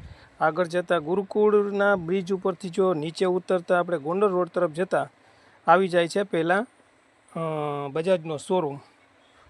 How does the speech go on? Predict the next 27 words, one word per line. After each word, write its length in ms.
તો 80
મિત્રો 280
આપણે 200
સાઈડમાં 460
ગાડી 240
લઈ 200
અને 320
બજાજના 480
શોરૂમનું 500
લોકેશન 440
જોઈએ. 360
બજાજ 320
Honda 300
શોરૂમ, 360
આ 60
સામે 340
છે 120
બજાજ 400
Honda-નો 400
શોરૂમ. 400
એથી 240
આ 160
ગોંડલ 360
રોડ 200
આવી 220
જાય 140
છે 180